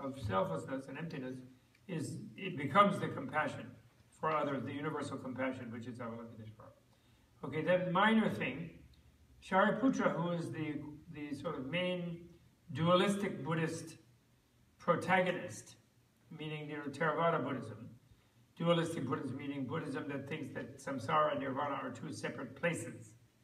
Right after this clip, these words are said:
two separate realities, whereas in Mahayana,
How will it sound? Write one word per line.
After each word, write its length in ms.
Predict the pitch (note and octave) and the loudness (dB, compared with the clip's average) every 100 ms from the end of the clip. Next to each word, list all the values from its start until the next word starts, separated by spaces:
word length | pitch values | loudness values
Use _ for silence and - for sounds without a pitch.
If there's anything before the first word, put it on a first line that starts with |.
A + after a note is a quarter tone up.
| _ _ _ - | _ _ _ -10
two 120 | - | -6
separate 340 | - E3 D3 | 0 0 0
realities, 640 | C#3 D3+ D#3+ - - - - - - _ _ _ _ - | 0 4 6 4 -2 -6 -12 -18 -20 _ _ _ _ -4
whereas 440 | D3+ D3+ D3+ C3 | 2 4 4 0
in 160 | C#3+ - | -2 2
Mahayana, 640 | D3+ E3 D#3 - C#4 C4+ | 4 6 4 2 -2 -6